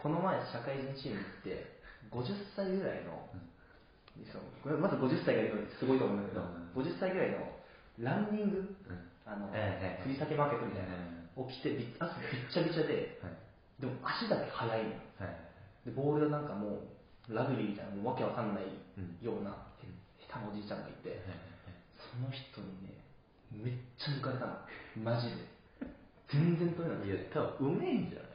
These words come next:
Speaker 2: じゃあ。
Speaker 1: いや、だから、下手なのよ。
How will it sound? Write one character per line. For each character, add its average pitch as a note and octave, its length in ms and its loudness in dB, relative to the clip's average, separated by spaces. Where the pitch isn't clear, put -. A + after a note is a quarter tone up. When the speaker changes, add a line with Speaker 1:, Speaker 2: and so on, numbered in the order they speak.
Speaker 2:
じ - 60 -8
ゃ - 40 -6
あ。 - 120 -6
Speaker 1:
い D#3 60 0
や、 D#3 80 4
だ - 100 -4
か - 40 -4
ら、 - 60 -2
下 - 120 -16
手 - 160 -10
な G2+ 80 -10
の G#2 80 -10
よ。 - 160 -14